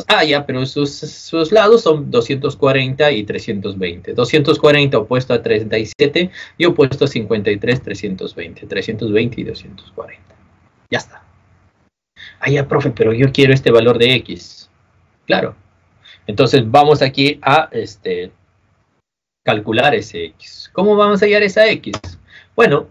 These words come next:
voy a trasladar estos dos. Fíjense que esto vale trescientos veinte y esto es doscientos cuarenta. Entonces, acá vale quinientos sesenta. Bueno, como ese es quinientos sesenta, este es trescientos veinte, acá trescientos veinte, acá doscientos cuarenta, acá doscientos cuarenta.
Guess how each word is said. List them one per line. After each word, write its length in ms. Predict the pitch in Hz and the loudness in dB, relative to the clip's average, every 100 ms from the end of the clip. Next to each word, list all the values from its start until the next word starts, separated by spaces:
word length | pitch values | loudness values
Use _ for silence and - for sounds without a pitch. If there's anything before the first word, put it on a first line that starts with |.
| _ | _
voy 260 | 120 117 120 | -2 2 2
a 80 | |
trasladar 560 | 117 95 107 101 113 110 - | 0 -6 -6 0 0 0 -4
estos 220 | - - | -12 -14
dos. 340 | - - _ _ _ _ _ - _ - | -20 -20 _ _ _ _ _ -20 _ 0
Fíjense 420 | 233 240 226 214 | 6 6 6 4
que 100 | 208 | 4
esto 180 | 196 190 | 2 2
vale 240 | 185 175 | 2 0
trescientos 560 | 156 135 160 156 165 143 | -2 -2 0 0 0 0
veinte 380 | 165 151 147 156 | 0 0 -2 -4
y 100 | 120 | -4
esto 160 | 117 | -4
es 60 | 120 | -4
doscientos 480 | 107 - 113 135 - | -4 -4 -6 -6 2
cuarenta. 580 | 139 147 107 95 95 - | 4 4 0 -4 -10 -6
Entonces, 540 | 117 107 127 127 120 | -6 -4 -4 -2 -2
acá 220 | 107 113 | -2 2
vale 260 | 110 110 104 | 2 2 0
quinientos 440 | 101 90 90 90 - | -4 -8 -8 -10 -14
sesenta. 540 | - - - 95 - _ _ _ _ _ _ _ _ - - _ | -14 -16 -16 -18 -20 _ _ _ _ _ _ _ _ -20 -20 _
Bueno, 260 | 214 156 - | 4 4 2
como 200 | 165 214 | 2 2
ese 140 | 240 | 2
es 80 | 220 | 0
quinientos 440 | 202 208 202 202 | 2 2 2 2
sesenta, 680 | 202 - 185 156 165 185 - _ | 2 2 0 4 2 2 -6 _
este 240 | 220 226 165 | 4 4 0
es 100 | - | -2
trescientos 500 | 135 135 151 143 143 | -2 0 0 2 2
veinte, 300 | 156 147 156 | 2 2 -2
acá 220 | 117 110 | -2 -4
trescientos 500 | 107 95 113 113 117 | -6 -8 -6 -6 -2
veinte, 340 | 131 104 92 | 0 0 -6
acá 200 | 90 113 113 | -8 -2 -2
doscientos 460 | 107 120 113 - | -2 -6 -6 -4
cuarenta, 460 | - 127 120 123 - | 0 2 2 0 -4
acá 180 | - 95 | -2 -4
doscientos 420 | 92 98 92 90 | -6 -8 -10 -12
cuarenta. 460 | 85 82 85 _ | -14 -14 -18 _